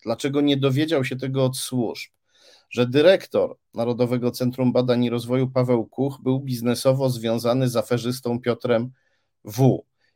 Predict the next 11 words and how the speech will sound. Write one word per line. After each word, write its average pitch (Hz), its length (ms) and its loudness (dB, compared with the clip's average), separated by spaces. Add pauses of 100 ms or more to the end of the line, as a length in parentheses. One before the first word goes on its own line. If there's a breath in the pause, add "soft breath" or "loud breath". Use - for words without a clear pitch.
(140)
I 127 80 -4
pyta 151 300 6
dalej, 104 380 4
dlaczego 127 540 2
nie 139 160 2
zostałem 143 640 2
ostrzeżony, 123 840 0
dlaczego 147 300 -2
nie 139 140 0
byłem 135 280 0
ostrzeżony 107 840 -4